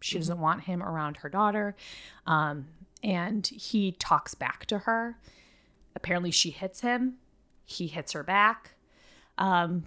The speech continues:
Speaker 1: this is according, again, we don't know. The only person who's there is Charles, and I wouldn't call him a reliable witness and source because shortly after this altercation, he pulls out a gun and he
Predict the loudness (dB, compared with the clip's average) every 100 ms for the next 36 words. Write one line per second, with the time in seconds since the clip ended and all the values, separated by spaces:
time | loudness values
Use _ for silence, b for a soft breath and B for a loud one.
0 | -2 2 2 0 0 2 2 0 0 2
1 | 0 2 0 2 2 4 4 2 -4 -12
2 | -6 0 2 2 0 0 0 4 6 4
3 | 2 2 4 4 2 -2 0 -2 -2 -2
4 | -2 -2 -2 -2 0 0 0 -2 -2 -2
5 | -6 _ _ _ _ _ 4 4 2 -2
6 | 0 0 0 0 2 2 0 -4 -6 -2
7 | 0 0 -2 -2 -2 b b b 0 2
8 | 4 2 0 -2 -2 -2 -4 -4 -2 -2
9 | -2 -4 -6 -4 0 0 0 0 -2 -2
10 | -2 -4 b b b b b b b 0
11 | 0 -4 -4 -6